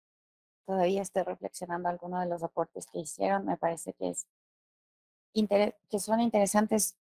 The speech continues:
todos los comentarios que se han hecho, que tienen, eh, repre-, hay reflexiones profundas. Me parece importante rescatar la historia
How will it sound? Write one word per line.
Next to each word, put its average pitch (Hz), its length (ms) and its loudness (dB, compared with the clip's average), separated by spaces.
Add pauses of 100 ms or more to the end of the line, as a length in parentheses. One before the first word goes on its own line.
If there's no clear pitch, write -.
(180)
todos 196 180 12
los 202 140 4
comentarios 185 540 6
que 190 100 -4
se 185 140 0
han 185 80 2
hecho, 220 480 2 (120)
que 190 200 -6
tienen, 185 400 4 (920)
eh, 160 240 4 (440)
repre-, 196 440 4
hay 220 220 12
reflexiones 208 560 0
profundas. 185 880 4 (140)
Me 185 320 4
parece 185 360 6
importante 180 540 2
rescatar 180 640 6 (180)
la 175 160 4
historia 175 680 10